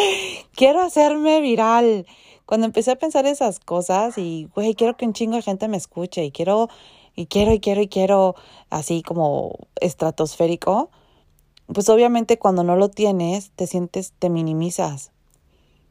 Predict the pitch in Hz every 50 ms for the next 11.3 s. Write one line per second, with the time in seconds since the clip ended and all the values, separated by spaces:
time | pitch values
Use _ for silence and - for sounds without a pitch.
0 | _ _ _ _ _ _ _ _ - _ _ _ - 175 180 - 180 180 180 190
1 | - - 196 185 208 202 202 190 175 190 185 180 - 185 170 170 160 160 160 165
2 | 160 - 180 175 180 170 165 165 - 175 170 165 160 160 165 160 - - _ -
3 | 170 - - 165 - - 190 180 165 156 143 131 135 135 147 170 - - 156 143
4 | 156 151 151 - 196 240 254 269 277 277 269 285 285 262 226 - 175 160 165 175
5 | 190 208 - 220 202 208 202 247 262 302 330 339 - - - 240 226 190 185 165
6 | 170 160 165 160 151 165 160 160 - - 285 330 330 311 311 302 330 330 320 -
7 | - 285 269 - 294 285 240 208 220 233 240 240 233 185 - - - - _ _
8 | - - - - - - 175 202 - 254 254 262 240 233 196 170 156 156 175 226
9 | 277 - - _ _ _ _ - - 180 190 202 214 - - 196 190 196 196 196
10 | - 190 - - 190 185 175 190 202 220 214 214 196 - - 160 147 147 - 156
11 | 170 196 214 208 -